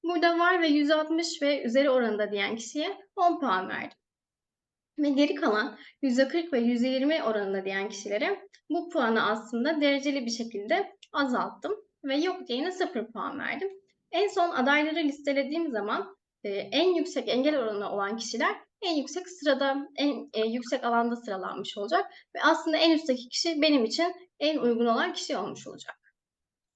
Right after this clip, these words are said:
Puanlamalarınızı bu şekilde yapabilirsiniz. Buradaki sayılar tamamen size göre değişebilir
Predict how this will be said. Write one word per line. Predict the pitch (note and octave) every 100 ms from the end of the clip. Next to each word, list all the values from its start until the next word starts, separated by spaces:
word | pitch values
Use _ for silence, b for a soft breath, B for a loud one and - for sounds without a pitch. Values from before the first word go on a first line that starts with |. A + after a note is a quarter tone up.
| _ _ -
Puanlamalarınızı | D#4 D4 D#4+ D#4+ D#4 D#4 D#4+ D#4+
bu | D#4+
şekilde | C#4 C4+ C#4+
yapabilirsiniz. | D4 B3 A#3+ B3+ - A3+ B3+ - B B -
Buradaki | B3+ C4+ D4
sayılar | - B3+ B3 B3 B3
tamamen | C4+ A#3+ A#3+ A#3+
size | A#3+ A#3
göre | A3+ A3+ A3+
değişebilir | G#3 G3+ - A3+ G#3 A3 A3+